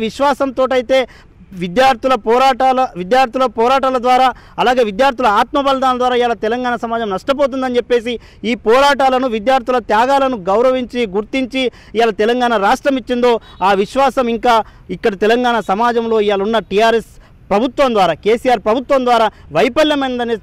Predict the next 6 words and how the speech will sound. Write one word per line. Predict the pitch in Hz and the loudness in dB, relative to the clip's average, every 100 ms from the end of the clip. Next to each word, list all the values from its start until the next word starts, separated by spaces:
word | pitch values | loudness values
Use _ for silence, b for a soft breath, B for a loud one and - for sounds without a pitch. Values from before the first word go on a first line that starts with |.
| - | -4
చాలా | 208 | -4
స్పష్టం. | - 185 180 294 285 | -4 -6 -2 0 2
కాబట్టి | 240 233 214 233 208 B B | 2 0 -2 -4 -4 B B
అంతిమంగా | 165 233 294 277 262 262 220 b b | -4 -2 0 0 2 2 2 b b
టీఆర్ఎస్ | 202 262 262 - | 0 2 2 0
పార్టీని | 254 247 247 233 | 0 0 0 -4